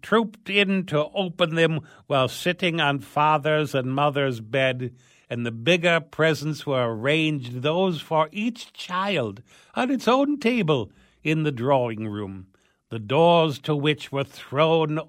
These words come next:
open <laughs> after breakfast. I never knew anyone who had what seemed like to me such attractive Christmases. And in the next generation, I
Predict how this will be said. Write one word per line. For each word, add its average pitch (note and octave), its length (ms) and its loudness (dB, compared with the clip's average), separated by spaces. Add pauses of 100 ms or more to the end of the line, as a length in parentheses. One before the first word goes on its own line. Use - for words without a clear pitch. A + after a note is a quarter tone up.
open C#3 600 -2
<laughs> - 60 -16
after D3+ 460 -2
breakfast. A#2 880 -8 (880)
I G#3+ 440 4
never E3+ 380 4
knew D#3 360 0
anyone A#2 840 -2 (500)
who D3+ 160 0
had D#3 340 2
what D#3+ 220 -2
seemed F3+ 520 -2
like D#3+ 360 -2
to D3+ 160 -2
me E3 640 0 (360)
such - 460 -4
attractive E3 840 -2
Christmases. - 1000 -10 (520)
And A#2+ 220 -6
in F3 280 0
the D#3 80 0
next D#3 440 -2
generation, D#3 840 -2
I G3 460 0